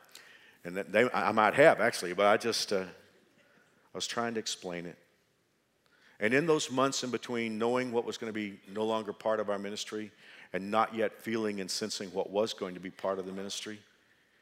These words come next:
things got bad. I had promised Mary Alice that I would take three straight weekends off and just spend them with her and focus on her.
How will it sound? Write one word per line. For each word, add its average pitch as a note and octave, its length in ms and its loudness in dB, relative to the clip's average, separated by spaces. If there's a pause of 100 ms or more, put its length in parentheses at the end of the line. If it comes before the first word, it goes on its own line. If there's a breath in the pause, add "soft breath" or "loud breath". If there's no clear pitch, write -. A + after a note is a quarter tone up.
(720 soft breath)
things C#3 180 -2
got A#2 160 2
bad. F#2 300 2
I G#3 120 6
had A3+ 140 4
promised G#3+ 380 0
Mary D3 240 0
Alice A#2+ 420 -2 (120)
that C3 80 6
I D3+ 80 8
would C#3+ 120 0
take C3+ 240 0
three F3+ 220 -4
straight D3 300 0
weekends C3 420 0
off G#2+ 280 2
and G2 100 -8
just A#2 160 -4
spend C3 240 -2
them A#2+ 100 -2
with A2+ 120 -4
her G#2+ 180 0
and G2+ 100 -6
focus A2+ 380 -4
on G2+ 120 -6
her. G2+ 280 -4